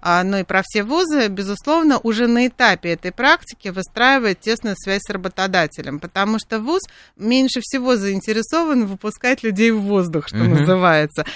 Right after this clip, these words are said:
Speaker 1: Это говорит о репутации вуза и, соответственно, вообще о его нужности и востребованности на образовательном пространстве. Э, вот, поэтому у нас так же, как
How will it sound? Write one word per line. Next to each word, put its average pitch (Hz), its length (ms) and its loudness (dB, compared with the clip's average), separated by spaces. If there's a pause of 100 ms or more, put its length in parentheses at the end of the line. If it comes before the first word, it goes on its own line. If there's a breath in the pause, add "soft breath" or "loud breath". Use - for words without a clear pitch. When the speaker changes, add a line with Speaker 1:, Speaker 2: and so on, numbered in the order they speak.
(120 loud breath)
Speaker 1:
Это 247 500 6
говорит 202 460 0
о - 20 -4
репутации 311 720 2
вуза 269 440 0
и, 220 180 2
соответственно, 208 560 0
вообще 190 320 0
о 226 80 6
его 208 320 2
нужности 220 580 2
и 202 80 4
востребованности 196 1300 2
на 185 180 2
образовательном 190 800 2
пространстве. 170 760 -2 (480 loud breath)
Э, 214 200 4
вот, 196 280 0
поэтому 247 720 4
у 226 100 0
нас 226 340 4
так 202 260 -2
же, 190 160 -4
как 185 400 0